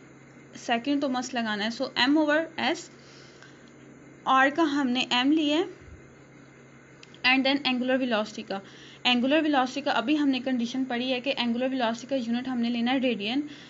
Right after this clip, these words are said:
and per second। Time तो वेलोसिटी के साथ आता ही आता है। So, यहाँ पे देखिए आप।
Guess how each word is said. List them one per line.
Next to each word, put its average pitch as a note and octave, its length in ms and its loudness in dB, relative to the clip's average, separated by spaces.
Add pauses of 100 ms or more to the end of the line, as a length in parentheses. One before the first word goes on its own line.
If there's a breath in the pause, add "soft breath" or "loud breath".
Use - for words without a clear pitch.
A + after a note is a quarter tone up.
(140 loud breath)
and B3 220 0
per A#3+ 180 4 (100)
second। A3 360 -2
Time A#3+ 280 2
तो C#4 100 0
वेलोसिटी A#3 640 -2
के C4 120 -2
साथ A3+ 300 0 (120)
आता G#3+ 240 -4
ही A3 200 -4
आता G3 240 -8
है। G3+ 120 -6 (300 loud breath)
So, - 60 -8
यहाँ C#4 300 4
पे D4 140 -2
देखिए C4+ 340 0
आप। C#4 220 2